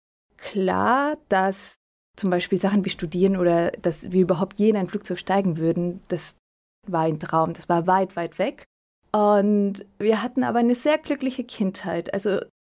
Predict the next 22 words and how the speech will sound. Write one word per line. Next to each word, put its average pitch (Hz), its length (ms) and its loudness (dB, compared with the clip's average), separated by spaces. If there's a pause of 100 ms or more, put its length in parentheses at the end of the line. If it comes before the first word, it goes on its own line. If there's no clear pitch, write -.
(160)
ich 214 100 -6
kann 254 160 2
mich 262 100 0
noch 240 140 2
dran 226 200 0
erinnern, 233 460 2 (380)
oft - 240 -2
hatten 226 220 0
wir 208 100 4
kein 196 200 -2
warmes 180 320 -2
Wasser 294 360 -2 (280)
oder 175 720 2 (300)
manchmal 202 440 0
hieß 208 260 -4
es, 202 240 2
okay, 196 600 2 (260)
können 190 200 2
wir 190 80 4
die 180 100 -4
Stromrechnung 254 580 2
bezahlen? 233 720 -2